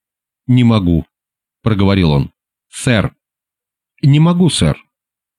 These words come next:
Вчера вечером я был пьян и заснул на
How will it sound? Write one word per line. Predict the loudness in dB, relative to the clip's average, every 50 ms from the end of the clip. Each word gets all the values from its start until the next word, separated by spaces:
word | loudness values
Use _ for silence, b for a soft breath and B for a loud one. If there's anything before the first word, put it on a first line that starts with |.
| _ _ _ _ _ _
Вчера | _ -6 -2 0 0 2 2
вечером | 2 0 0 0 0 0 0 0 -2 -6 _ -4
я | -2 0 0 0
был | 0 0 0 -2
пьян | -2 -2 -2 0 0 0 0 0
и | 0 0 0 0 -2 -4 _
заснул | -4 -2 0 0 0 0 0 2 2
на | 2 2 2 2 0 -2